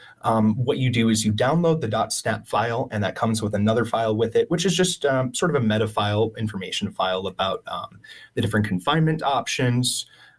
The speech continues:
um, the, the size of the file, the channel, that sort of thing. Um, and then that information is also put into a, a, a C dot yaml file, um, which is, is present within the file system. And on first boot of that file system, once it's, uh,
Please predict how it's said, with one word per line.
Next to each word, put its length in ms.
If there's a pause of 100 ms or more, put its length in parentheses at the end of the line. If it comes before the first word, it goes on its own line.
um, 400 (260)
the, 480
the 80
size 400
of 80
the 80
file, 300
the 100
channel, 580
that 180
sort 180
of 100
thing. 240 (380)
Um, 360
and 100
then 80
that 140
information 580
is 100
also 320
put 180
into 360
a, 320
a, 160 (100)
a 40
C 280
dot 320
yaml 420
file, 520 (400)
um, 500
which 220
is, 420
is 300 (120)
present 540
within 220
the 60
file 280
system. 480 (380)
And 300 (220)
on 160
first 400
boot 280
of 120
that 180
file 240
system, 380
once 240
it's, 240
uh, 380